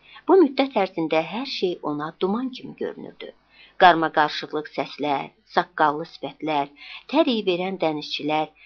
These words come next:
səhərdən axşama kimi ağlamaq üstündə döyülən əsirlər.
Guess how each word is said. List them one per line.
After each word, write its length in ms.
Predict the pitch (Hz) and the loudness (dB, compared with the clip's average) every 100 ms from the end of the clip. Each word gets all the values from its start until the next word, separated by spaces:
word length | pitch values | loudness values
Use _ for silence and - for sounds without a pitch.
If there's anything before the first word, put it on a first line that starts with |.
| - | -20
səhərdən 540 | - 180 160 147 170 165 | -2 2 2 0 -2 -4
axşama 360 | - - 151 | -6 -6 -6
kimi 300 | 175 - 165 151 - - - | -6 -4 -2 -4 -8 -20 2
ağlamaq 540 | 202 208 233 285 320 | 4 4 0 -2 -4
üstündə 400 | - - 160 147 | -6 -4 -2 -2
döyülən 480 | 165 160 123 127 151 - | -4 -2 -4 -6 -10 -14
əsirlər. 560 | - - - - - | -16 -16 -18 -18 -20